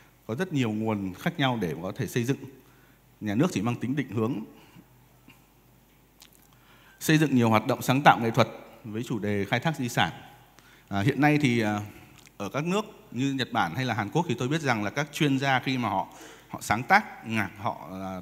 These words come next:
tổ chức rất nhiều cuộc thi, à, lấy chất liệu từ âm nhạc cung đình, âm nhạc truyền thống để có những tác phẩm và làm những festival rất là lớn.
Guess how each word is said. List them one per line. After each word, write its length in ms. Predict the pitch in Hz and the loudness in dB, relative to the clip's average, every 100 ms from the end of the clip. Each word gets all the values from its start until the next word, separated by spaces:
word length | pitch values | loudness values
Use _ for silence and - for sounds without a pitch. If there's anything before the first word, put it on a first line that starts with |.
| - | -8
tổ 140 | 101 87 | -6 -4
chức 140 | 180 | -4
rất 160 | 196 196 | -4 -4
nhiều 140 | 120 | -4
cuộc 120 | 107 - | -6 -2
thi, 240 | 147 151 127 - - - - - - | 0 0 -4 -14 -20 -20 -20 -20 -18
à, 120 | 95 - - 107 104 - | -16 -14 -12 -10 -12 -2
lấy 160 | 123 160 | 2 4
chất 240 | 247 240 | 2 2
liệu 220 | 208 147 107 | 0 0 -4
từ 100 | 110 | -6
âm 140 | 123 | -2
nhạc 140 | 127 101 | -2 -2
cung 160 | 127 117 | -4 -2
đình, 240 | 104 90 87 - | -4 -6 -12 -16
âm 100 | 117 | -8
nhạc 140 | 120 95 | -8 -6
truyền 160 | 98 | -6
thống 220 | 87 98 139 | -6 -8 -4
để 140 | 92 78 - - | -6 -6 -18 -8
có 80 | 110 | -6
những 160 | 113 | -4
tác 120 | 147 147 | -6 -4
phẩm 280 | 127 80 | -4 -4
và 80 | 87 | -6
làm 260 | 95 92 95 | -4 -6 -6
những 100 | 120 | -6
festival 540 | 165 - 127 117 110 | -6 -4 -2 -2 -2
rất 120 | 147 | -4
là 120 | 139 101 | -4 -2
lớn. 280 | 101 131 | -2 -4